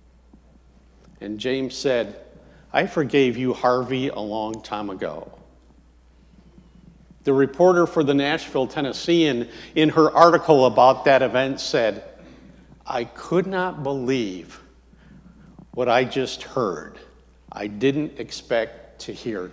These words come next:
that." For those of us that have ears to hear, as Jesus said,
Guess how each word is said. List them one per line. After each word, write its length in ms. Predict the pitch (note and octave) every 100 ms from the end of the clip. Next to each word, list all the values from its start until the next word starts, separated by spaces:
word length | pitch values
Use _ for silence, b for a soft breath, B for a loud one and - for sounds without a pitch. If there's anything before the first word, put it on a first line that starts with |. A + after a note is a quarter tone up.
| -
that." 560 | F#2+ D2+ E2 - _ - - - - - - _ _ _ _ - _ - - - - - - - - - - - - - - - _ B B B B B B B B B B - - - _ - - _ _ _
For 100 | -
those 300 | B2 D#3 D#3+
of 100 | D3+
us 220 | D3 C#3+ -
that 180 | C3+
have 220 | A#2+ B2+ G#2
ears 400 | C#3 D3+ D#3+ -
to 80 |
hear, 500 | D3+ - C#3+ C3+ C#3+ -
as 180 | G#2+
Jesus 380 | - C3+ A#2+ C#3+
said, 480 | - - F#2+ F2 F2+